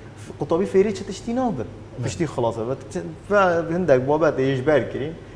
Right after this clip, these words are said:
Speaker 1: هندک بابت تایم، یعنی حتی اگه احتمال هندک بابت علمی حتی حد اگه مفایجه ور گرد، بس اوش نبوی جیانا و یاش در و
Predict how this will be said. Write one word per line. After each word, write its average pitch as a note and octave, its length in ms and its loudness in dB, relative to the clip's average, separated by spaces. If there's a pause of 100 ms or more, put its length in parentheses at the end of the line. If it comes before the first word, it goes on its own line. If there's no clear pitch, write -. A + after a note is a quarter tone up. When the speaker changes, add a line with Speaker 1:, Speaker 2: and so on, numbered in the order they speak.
(160)
Speaker 1:
هندک D#3 240 4
بابت B2+ 540 0
تایم، C#3 260 -4
یعنی C3+ 260 -2
حتی C#3+ 320 -4
اگه D3 220 -2
احتمال E3 360 -4
هندک B2+ 220 0
بابت A#2+ 420 -4
علمی C3+ 240 -4
حتی B2 300 -6
حد B2 280 -4
اگه A2+ 260 -6 (640)
مفایجه A#2+ 480 2
ور C3+ 200 8
گرد، D3 300 -4
بس C#3 200 0
اوش D#3 260 0
نبوی D3 480 2
جیانا C3 420 0
و B2+ 40 0
یاش A#2+ 240 2
در B2 260 4
و G#2+ 240 0